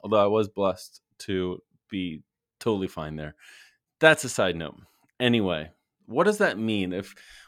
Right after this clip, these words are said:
we say, "Okay, but I choose not to participate"? Does that mean that we ignore the recession and just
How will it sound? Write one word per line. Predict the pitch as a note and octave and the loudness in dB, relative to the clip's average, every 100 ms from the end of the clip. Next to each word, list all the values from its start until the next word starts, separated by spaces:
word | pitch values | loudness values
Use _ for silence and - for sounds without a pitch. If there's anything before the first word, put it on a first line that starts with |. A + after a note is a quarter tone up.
| - | -6
we | D#3 | -2
say, | - C#3+ | 2 2
"Okay, | A2+ A2 | 4 2
but | F#2+ G2 | 0 0
I | |
choose | G#2 - D3+ | -2 -2 -2
not | B2 G#2+ G#2+ | 2 0 -2
to | |
participate"? | - F#2 - F2+ - D2 - _ - | -8 -8 -8 -12 -10 -10 -10 _ -12
Does | F#2+ | -2
that | G#2+ | 0
mean | A2+ A2+ | 0 0
that | G#2 | 0
we | G#2+ | -2
ignore | G2 F#2+ F2 F#2+ B2 D3 - _ _ _ _ _ _ | -2 -4 -2 -2 -4 -6 -14 _ _ _ _ _ _
the | G#2 | -2
recession | G2 F#2+ A2 F#2+ - C3+ | 0 0 -2 -4 -4 -4
and | A2+ | -2
just | F#2+ | -4